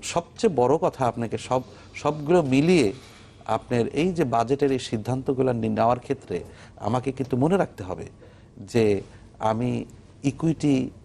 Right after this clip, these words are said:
সমাজে যে ইকুইটি বজায় রাখা দরকার প্রত্যেকটা ট্যাক্স সিস্টেমের, সেটা বজায় রাখছে কিনা। আমি ইকোনমির এফিসিয়েন্সি, এফিসিয়েন্সি অর্থ হচ্ছে আমি একজনের পর এমন কোনো কর হার আরোপ করছি কিনা যাতে সে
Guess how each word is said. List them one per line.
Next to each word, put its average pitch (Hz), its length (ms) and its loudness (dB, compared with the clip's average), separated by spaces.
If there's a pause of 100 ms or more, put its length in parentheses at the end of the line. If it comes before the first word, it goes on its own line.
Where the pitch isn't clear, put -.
(200)
সমাজে 113 500 -2
যে 113 180 -2
ইকুইটি 185 380 -2
বজায় 113 300 2
রাখা 104 240 0
দরকার 101 400 -2
প্রত্যেকটা - 420 -6
ট্যাক্স - 420 -4
সিস্টেমের, 98 420 -4 (480)
সেটা 120 220 0
বজায় 107 320 2
রাখছে - 320 -4
কিনা। 104 240 -10 (600)
আমি 120 340 0 (380)
ইকোনমির 147 500 2
এফিসিয়েন্সি, - 760 -2 (500)
এফিসিয়েন্সি 165 760 0
অর্থ - 260 -2
হচ্ছে 139 420 2 (340)
আমি 143 220 0 (220)
একজনের 135 420 0
পর 170 260 -2
এমন 214 320 2
কোনো 180 200 2
কর 139 220 2
হার 123 360 0
আরোপ 156 360 0
করছি 127 260 -6
কিনা 95 260 -4 (460)
যাতে 139 260 -2
সে 113 320 0